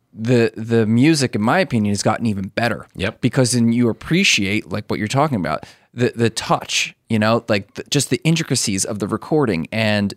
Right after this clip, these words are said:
Speaker 1: the, the composition and the, this mix of wildness with incredible precision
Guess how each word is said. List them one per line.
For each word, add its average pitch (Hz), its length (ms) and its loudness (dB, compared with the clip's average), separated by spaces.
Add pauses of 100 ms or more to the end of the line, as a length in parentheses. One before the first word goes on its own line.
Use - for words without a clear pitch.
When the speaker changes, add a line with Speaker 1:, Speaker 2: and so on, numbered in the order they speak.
(140)
Speaker 1:
the, 104 340 0
the 107 120 -4
composition 123 840 0 (420)
and 110 420 0 (280)
the, 120 280 0
this 120 280 -2
mix 131 400 2
of 107 340 0 (240)
wildness 113 920 2
with 107 360 -2 (360)
incredible 120 1080 0 (300)
precision 104 680 -2